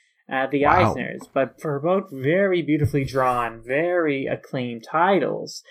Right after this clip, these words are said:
Speaker 1: And of course, they were up against really great competition, including the likes of Beastars, Magic Knight Rayearth, Po Clan, and Grass. The last one is not a manga, but also s-, similarly very good.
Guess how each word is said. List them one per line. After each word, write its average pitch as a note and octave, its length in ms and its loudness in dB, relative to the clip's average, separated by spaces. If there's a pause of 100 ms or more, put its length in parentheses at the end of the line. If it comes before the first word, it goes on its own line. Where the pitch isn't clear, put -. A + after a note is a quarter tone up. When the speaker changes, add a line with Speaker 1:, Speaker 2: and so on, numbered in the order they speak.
(320)
Speaker 1:
And E3 140 2
of D#3 160 2
course, B3 320 2
they F#3+ 140 2
were F3 100 4
up E3+ 140 0
against E3 300 0
really D#3 180 4
great C#3 220 2
competition, C#3+ 960 -2
including B2 300 -4
the A#2+ 40 -8
likes A#2+ 240 -6
of A#2 80 -2
Beastars, C3 640 2
Magic A#2+ 260 -6
Knight A#2+ 240 -6
Rayearth, C3+ 680 2 (460)
Po D#3+ 380 2
Clan, C#3 840 -2
and A#2+ 640 -6 (280)
Grass. C3+ 720 0
The C#3 80 2
last B2+ 300 2
one C3 280 -6
is B2+ 420 -12
not D#3+ 260 2
a D3 40 4
manga, B2+ 380 2
but B2 120 -2
also B2 360 -4
s-, - 240 -20
similarly C3+ 420 0
very A#2+ 240 -2
good. E3+ 240 0